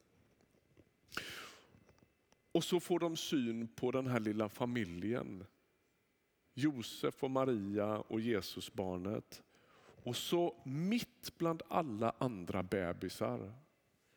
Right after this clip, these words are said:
som bärs fram i templet så känner de igen honom. Det står att anden uppenbarar det,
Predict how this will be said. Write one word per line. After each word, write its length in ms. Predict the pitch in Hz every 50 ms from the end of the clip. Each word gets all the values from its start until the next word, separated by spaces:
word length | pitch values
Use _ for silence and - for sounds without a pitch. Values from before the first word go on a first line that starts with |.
| _ _ _ _
som 260 | - - - 120 113 107
bärs 260 | 123 120 113 - -
fram 500 | - - 120 113 101 95 95 98 98 -
i 80 | 110
templet 760 | - - - 90 87 87 87 - - - 98 101 - - - - _ _ _ _ -
så 160 | - - 120
känner 480 | - - - 147 117 95 90 90 90 90
de 260 | 95 92 92 101 - -
igen 460 | - 120 131 131 98 78 78 82 82
honom. 460 | 85 87 92 95 120 147 143 117 95 95 _ _ _ _ _ _ _ _ _ _ _ _ _ _ _ _ _ _ _ _ _ _ _ _ _ _ _ _ _ _ _ _ _ _ _ - - _
Det 100 | - 113
står 540 | 107 - - - 160 185 185 180 170 156 - - - - - - - - - - - - _ -
att 200 | 135 139 - - - - -
anden 720 | - 170 180 175 156 117 107 104 104 104 117 143 147 160 156 - -
uppenbarar 1000 | - 196 190 - - - _ - 123 113 113 113 113 123 127 139 165 208 220 208
det, 340 | 143 98 90 104 135 160